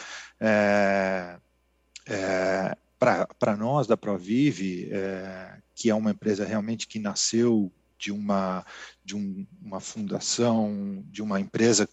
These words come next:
com base num prêmio Nobel, numa pesquisa muito focada em pesquisa, a gente tem, tem essa parte técnica muito forte na, no nosso D N A,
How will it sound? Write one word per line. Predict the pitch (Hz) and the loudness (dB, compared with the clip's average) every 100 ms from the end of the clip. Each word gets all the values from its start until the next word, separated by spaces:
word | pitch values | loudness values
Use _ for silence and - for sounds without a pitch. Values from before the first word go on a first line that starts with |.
| _ | _
com | - | -12
base | 101 98 120 151 110 107 | -6 0 4 4 2 0
num | 101 | -2
prêmio | 98 107 104 95 | -2 -2 -2 -6
Nobel, | 98 120 110 101 | -2 0 2 0
numa | 104 101 | 0 -4
pesquisa | - 131 - - 135 113 101 | -4 -6 -6 -4 0 0 -2
muito | 101 127 160 156 - | -6 -4 -4 -4 -10
focada | - 101 - 104 | -10 -6 0 0
em | 104 | 0
pesquisa, | 98 - - 127 104 | -2 -4 0 2 2
a | |
gente | 92 107 - | -2 -6 -10
tem, | - 117 117 110 - | -4 -4 -2 -6 -8
tem | 107 107 | -6 -4
essa | 104 - | -4 -4
parte | 107 113 - - | 0 0 0 -2
técnica | 113 110 120 - 104 | 0 0 -4 -8 -10
muito | 104 139 139 | -8 -8 -4
forte | 117 - 107 120 - | -4 0 2 2 0
na, | 98 98 98 | -6 -6 -8
no | 104 | -10
nosso | 98 104 - 98 90 _ - | -10 -6 -6 -6 -10 _ -6
D | 107 | -2
N | 107 98 92 | -2 -2 0
A, | 214 135 | 2 2